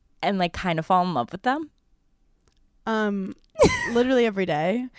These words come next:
Speaker 2: Well, I feel like you either hate them, like, you're either like, "We're enemies, like, we are sworn
Speaker 1: Yeah.
Speaker 2: enemies, and we are not vibing. You hate me, I hate you. Let's just get this conversation over."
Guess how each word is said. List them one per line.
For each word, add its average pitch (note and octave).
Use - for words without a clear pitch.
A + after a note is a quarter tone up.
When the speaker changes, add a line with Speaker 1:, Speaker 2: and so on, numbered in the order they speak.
Speaker 2:
Well, F4
I E4+
feel F4+
like G4
you C4
either C4+
hate F3+
them, B3
like, A#3
you're G#3+
either G3+
like, F3+
"We're F#3
enemies, C#3+
like, F3+
we F#3
are F3
sworn F#3+
Speaker 1:
Yeah. G#3
Speaker 2:
enemies, G3
and F#3+
we F#3
are F3
not E3
vibing. E3+
You F3+
hate G3
me, F#3+
I F3
hate F#3+
you. F3+
Let's F3
just F#3
get F3
this E3
conversation E3+
over." G3+